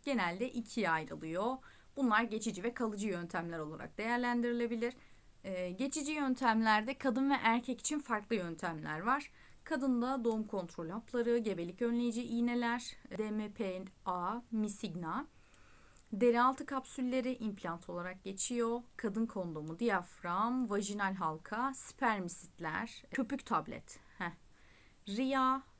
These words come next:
e, bunun da bakırlı ve hormonlu çeşidi var. Ve vajinal lavaj, vajinal duş, laktasyon, servikal mukus, bazal vücut ısısı, servikal palpasyon,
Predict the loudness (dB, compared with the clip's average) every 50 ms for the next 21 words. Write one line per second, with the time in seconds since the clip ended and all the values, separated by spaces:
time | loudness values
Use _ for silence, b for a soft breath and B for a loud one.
0 | -12 -8 -6 -4 -4 -4 -2 0 2 4 4 4 2 2 0 0 -2 0 0 0
1 | 0 0 0 -2 -2 -2 -2 0 0 0 0 -2 -2 -4 -6 -8 -8 -8 -8 -8
2 | -8 -6 -2 -2 -2 -2 -2 -6 -12 -18 b b b b b b b b b b
3 | b b b -20 -20 -12 -8 -2 2 4 4 6 4 2 -2 -8 -18 -14 -4 -2
4 | 0 2 2 4 4 6 6 4 4 2 -4 -8 -8 -4 -2 -2 0 0 2 2
5 | 2 2 0 -2 -2 -2 0 0 2 2 2 2 2 0 0 -4 -6 -6 -6 -8
6 | -10 -12 -14 -8 -2 4 6 6 6 4 2 0 0 0 0 -2 -6 -6 -6 -4
7 | -4 -6 -6 0 2 2 2 2 0 -2 0 0 0 0 0 -2 -6 -8 -10 -6
8 | -4 -4 -2 -2 -4 -8 -12 -16 B B B B B B -2 0 4 6 6 4
9 | 4 2 -4 -6 -6 -6 -6 -8 -8 -6 -6 -8 -10 -4 0 0 2 2 2 -2
10 | -4 -8 b b b b b -18 -16 -10 -2 0 0 2 2 0 0 0 0 -2
11 | -2 -2 -2 -2 -2 0 2 2 2 2 0 0 0 2 2 0